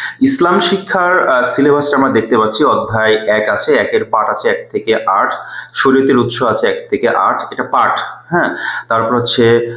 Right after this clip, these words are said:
আহ, মানে এই অধ্যায়গুলো কিন্তু ফুল নাই, যে পাঠ লেখা আছে, আপনি যখন বই খুলে দেখবেন পাঠ আছে এক, পাঠ দুই, পাঠ তিন, এভাবে লেখা আছে এই পাঠ এক থেকে আট পর্যন্ত।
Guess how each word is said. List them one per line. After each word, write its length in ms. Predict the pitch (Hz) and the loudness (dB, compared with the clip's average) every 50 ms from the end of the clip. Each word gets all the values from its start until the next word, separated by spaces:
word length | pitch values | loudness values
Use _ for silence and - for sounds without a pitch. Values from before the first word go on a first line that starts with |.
| - - | -8 -4
আহ, 380 | - 104 104 98 95 92 - 107 | -2 0 2 2 2 0 0 0
মানে 140 | 110 110 | 0 0
এই 140 | 110 127 131 | 2 2 4
অধ্যায়গুলো 380 | 131 127 123 135 139 143 156 160 | 4 4 4 4 4 4 4 4
কিন্তু 180 | 165 165 170 | 2 2 0
ফুল 340 | 165 - - 165 170 170 156 | 0 0 2 4 4 4 4
নাই, 380 | 127 107 90 - - - - - | 4 2 0 -2 -4 -6 -10 -8
যে 140 | - - 113 | -6 -6 -2
পাঠ 320 | - 127 131 131 - 127 | 0 0 0 2 2 0
লেখা 240 | 131 127 123 131 139 | 0 0 0 0 0
আছে, 180 | 127 123 - | 0 0 0
আপনি 240 | 131 120 - 123 113 | -2 -2 -2 -2 0
যখন 200 | 110 117 127 120 | 2 2 2 2
বই 220 | 107 117 120 120 117 | 2 2 2 2 2
খুলে 200 | - 123 123 123 | 2 2 4 4
দেখবেন 340 | 107 104 95 - - - 85 | 4 2 0 0 0 -2 0
পাঠ 200 | - 110 101 98 | 0 0 0 0
আছে 200 | 104 95 - 98 | -2 -2 0 0
এক, 260 | 95 98 95 95 - - | 2 2 0 -2 -2 -2
পাঠ 280 | 98 98 95 95 95 98 | 0 0 0 -2 -2 -2
দুই, 140 | 101 98 101 | -2 -2 0
পাঠ 380 | - 92 90 92 90 - - | 0 0 0 0 0 -2 -4
তিন, 160 | - 101 95 | -6 -4 -4
এভাবে 180 | 92 90 90 90 | -2 0 0 0
লেখা 280 | 85 78 78 - - 107 | 0 0 -2 -2 -2 0
আছে 240 | 98 92 - - | 0 -2 -2 -4
এই 140 | 165 - - | -4 -4 -2
পাঠ 380 | - - - - 240 - - - | -2 0 0 0 0 -2 -4 -6
এক 120 | - - - | -6 -6 -8
থেকে 160 | 120 - - | -6 -4 -2
আট 180 | 90 - - | -2 -2 -4
পর্যন্ত। 420 | - 92 92 98 95 90 - 147 | -4 -4 -2 -2 -2 -2 0 -2